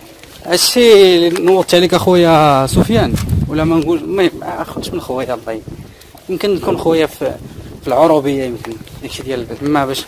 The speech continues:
تكون مسلم ولا مغربي حر. بزاف عليك. المهم غنمشي دابا للبيرو، غنسجل باجات ويب. باقي دابا ما فاتحينش البنطانية ولا ديك، هذيك النافذة الإلكترونية اللي كتكون فيها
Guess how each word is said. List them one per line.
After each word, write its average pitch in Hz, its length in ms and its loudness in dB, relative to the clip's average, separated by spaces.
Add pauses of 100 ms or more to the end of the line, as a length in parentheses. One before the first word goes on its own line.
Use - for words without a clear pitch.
(180)
تكون 123 420 -6
مسلم 139 320 -4
ولا 135 120 -4
مغربي 123 320 -6
حر. - 220 -6 (580)
بزاف 123 360 -6
عليك. 107 200 -10 (640)
المهم 135 340 -2 (200)
غنمشي - 220 -8
دابا 135 200 -2
للبيرو، 135 380 -4 (680)
غنسجل 135 440 -4 (100)
باجات 135 300 0
ويب. 160 220 2 (1400)
باقي - 240 2
دابا - 180 0
ما - 100 0
فاتحينش - 480 -2
البنطانية 156 600 2
ولا 147 200 2
ديك، - 220 -4 (2500)
هذيك 180 220 0
النافذة 214 360 6
الإلكترونية 214 680 6
اللي 208 120 2
كتكون 202 320 0
فيها 185 380 4